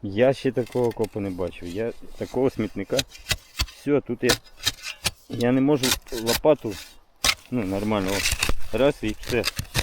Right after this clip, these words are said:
Я опираюсь, там все засипано консервами. М, та. І от не знаю,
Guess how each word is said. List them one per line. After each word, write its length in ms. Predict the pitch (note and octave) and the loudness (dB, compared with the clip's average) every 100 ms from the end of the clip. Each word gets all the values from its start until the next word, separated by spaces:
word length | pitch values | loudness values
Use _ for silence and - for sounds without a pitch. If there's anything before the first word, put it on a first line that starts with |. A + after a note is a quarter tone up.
| - - - - - - - - - - - - | -4 -8 -2 -2 -2 -4 -6 -6 -10 -4 -4 -2
Я 140 | G2+ G#2 | -2 2
опираюсь, 640 | A2+ - A#2 B2 A2 F2 | 2 2 0 2 2 0
там 180 | - F2 | -6 -8
все 380 | - - C3 G#2+ | -12 -4 0 0
засипано 600 | F#2 - G2 - F#2 F2 - - - - - - - - - - | -4 -8 -12 -10 -10 -10 -12 -20 -20 -20 -20 -20 -20 -20 -20 -4
консервами. 800 | G#2+ G2+ - G2 F2+ E2+ F2 D2 - - - - - - _ _ _ _ _ _ - _ _ _ - - - - - - - _ _ - - - - - - - | 0 0 2 2 2 0 -2 -6 -12 -18 -20 -20 -20 -20 _ _ _ _ _ _ -20 _ _ _ -20 -20 -20 -20 -20 -20 -20 _ _ -20 -20 -20 -20 -20 -20 -6
М, 200 | G2+ F#2 - | -4 -4 -8
та. 400 | - E2 C#2+ - - - - _ _ _ _ _ _ _ G2 - _ | -12 -10 -12 -16 -20 -20 -20 _ _ _ _ _ _ _ -16 -16 _
І 200 | B2 A#2 | -6 -2
от 300 | A#2+ A2+ - | 2 0 0
не 160 | A2+ G#2 | -4 -4
знаю, 400 | F2+ E2+ D#2 | -4 -6 -8